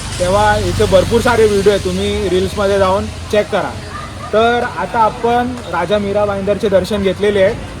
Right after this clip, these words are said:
तर आता आपण वळूया पुढच्या मंडळाकडे. तर आता ना, आपण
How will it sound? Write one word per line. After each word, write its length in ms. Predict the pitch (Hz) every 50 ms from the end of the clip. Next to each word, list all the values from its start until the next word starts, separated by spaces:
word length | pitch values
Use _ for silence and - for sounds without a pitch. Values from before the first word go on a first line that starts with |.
| - - -
तर 40 | 180
आता 220 | 180 175 226 220
आपण 280 | 190 190 - 214 214 208
वळूया 340 | 190 180 180 190 208 214
पुढच्या 380 | 226 208 202 190 175 - 233 214
मंडळाकडे. 600 | 202 208 196 190 180 170 160 139 120 117 - - - - - - - - - - - - - - -
तर 300 | 180 190 214 220 233 226
आता 440 | 175 - 160 165 170 - 208 208 208
ना, 160 | 208 208 214 214 220 220 -
आपण 680 | - 151 147 143 - - 202 196 185 170 165 180 208